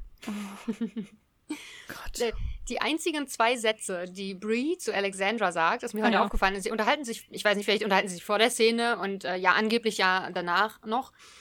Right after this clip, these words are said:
Speaker 2: Aber, ähm, das eins-, das eine ist, „Dein Marshmallow brennt.“
Speaker 1: <laughs> Was ich einen großartigen Satz finde.
Speaker 2: Ja.
Speaker 1: Ich glaube, das wäre, den Satz könntest du auch beim Gynäkologen sagen. Also wenn die Gynäkologin <laughs> kurz so unten reinguckt und dann guckt sie nach oben.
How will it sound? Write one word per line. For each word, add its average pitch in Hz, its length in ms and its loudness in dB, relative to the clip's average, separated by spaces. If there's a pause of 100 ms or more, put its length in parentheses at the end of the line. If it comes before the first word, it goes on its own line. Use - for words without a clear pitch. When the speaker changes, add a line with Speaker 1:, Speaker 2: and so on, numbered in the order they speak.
(240)
Speaker 2:
Aber, 196 600 4
ähm, 190 340 -4
das 208 160 -8
eins-, 233 340 -2
das - 140 -8
eine 254 240 2
ist, 254 200 -2 (120)
„Dein 196 180 6
Marshmallow 185 420 2
brennt.“ 175 340 -6 (260)
Speaker 1:
<laughs> 285 880 6
Was - 120 -4
ich 233 80 -2
einen 202 100 0
großartigen 220 500 0
Satz - 220 -10
finde. 202 220 -6 (340)
Speaker 2:
Ja. 208 120 0
Speaker 1:
Ich - 40 0
glaube, 226 320 0 (420)
das - 120 -10
wäre, 240 260 0
den 226 180 -2
Satz - 160 -4
könntest 247 220 -2
du - 60 -6
auch 208 80 4
beim 220 140 0
Gynäkologen 220 580 2
sagen. 156 260 -4
Also 180 140 -10
wenn 190 80 -4
die 185 60 -4
Gynäkologin 208 500 0
<laughs> - 20 -6
kurz 196 220 -4
so 185 160 -4
unten 185 240 -8
reinguckt 196 340 -8
und 202 80 -8
dann 190 160 -10
guckt - 180 -20
sie 202 60 -12
nach 190 100 -8
oben. 202 220 -6